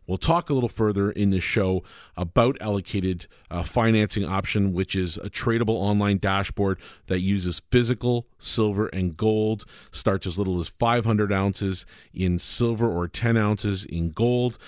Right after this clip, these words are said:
and allows you to finance up to seventy percent of the value of that metal. And, uh, the special traits about our accounts, the allocation, the segregation, the serialization of the bars, all those things that make us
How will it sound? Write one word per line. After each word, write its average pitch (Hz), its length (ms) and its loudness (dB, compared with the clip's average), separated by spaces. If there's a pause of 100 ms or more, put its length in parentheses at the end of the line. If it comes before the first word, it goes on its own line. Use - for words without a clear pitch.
(240)
and 90 340 0
allows 101 600 2
you 104 100 4
to 95 100 -2
finance 95 580 0
up - 280 -6
to 90 360 0 (200)
seventy 117 560 2
percent 90 560 -2
of 87 240 -6
the 87 160 -2
value 92 560 0
of 80 160 -6
that 85 200 -2
metal. 92 440 0 (340)
And, 98 300 2
uh, 101 180 0
the 120 120 0
special 160 400 0
traits - 520 -2
about 95 280 0
our 90 100 2
accounts, 85 420 -4
the 98 140 -4
allocation, 107 720 -2 (280)
the 101 100 -2
segregation, 101 880 0
the 85 60 -4
serialization 104 920 0
of 90 80 2
the 87 60 -2
bars, 87 360 0 (280)
all 131 180 2
those 156 220 -2
things 127 180 2
that 104 160 0
make 104 300 2
us 107 240 -2